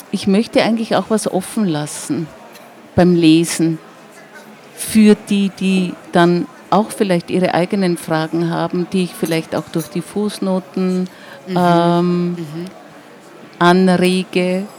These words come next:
Speaker 1: ja. Also, ich glaube, ich war zuerst einmal da einfach das Wort- und Sprachspiel.
Speaker 2: Verstehe.
Speaker 1: Ohne jetzt so ganz an konkrete Fragen zu denken.
Speaker 2: Mhm.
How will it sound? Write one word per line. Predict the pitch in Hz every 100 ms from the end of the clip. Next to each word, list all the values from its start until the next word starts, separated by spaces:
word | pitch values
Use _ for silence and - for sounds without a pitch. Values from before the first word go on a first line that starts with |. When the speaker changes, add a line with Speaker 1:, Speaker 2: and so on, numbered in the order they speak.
| -
Speaker 1:
ja. | 175 185 208 - - - - - -
Also, | 190 190 196 190 185 - - - - - - - - - - - - - -
ich | 208 - -
glaube, | 233 262
ich | 269 -
war | 226
zuerst | 226 196 196 233 -
einmal | 233 214
da | 208
einfach | - 208 214
das | - 202 -
Wort- | 175 202 202
und | 190
Sprachspiel. | - 160 156 160 - - 160 151 160 - - - - -
Speaker 2:
Verstehe. | 160 - - 156 143 143
Speaker 1:
Ohne | 208 226 220
jetzt | 208 208 - - - - -
so | 185 208 190 -
ganz | 190 196 208 196
an | 202 196 190
konkrete | - 190 190 190 -
Fragen | 185 - 170 185 170
zu | - 151
denken. | - 147 147 - - 151
Speaker 2:
Mhm. | 170 147 160